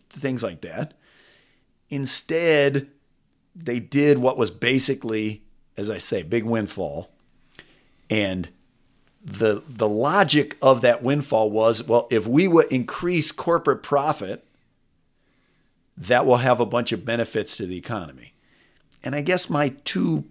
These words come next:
questions to that are, number one, corporate profit was already at the highest level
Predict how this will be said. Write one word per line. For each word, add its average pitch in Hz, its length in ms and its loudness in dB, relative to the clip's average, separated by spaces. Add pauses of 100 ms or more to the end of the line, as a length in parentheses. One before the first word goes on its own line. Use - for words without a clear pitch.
(200)
questions 147 520 -2
to 101 80 -4
that 92 260 -8
are, 98 120 -2
number 104 280 0
one, 107 500 -2 (460)
corporate 220 460 6
profit 196 720 0 (340)
was 175 220 4
already 214 680 6
at - 180 4
the 160 100 2
highest 170 520 2
level 135 580 0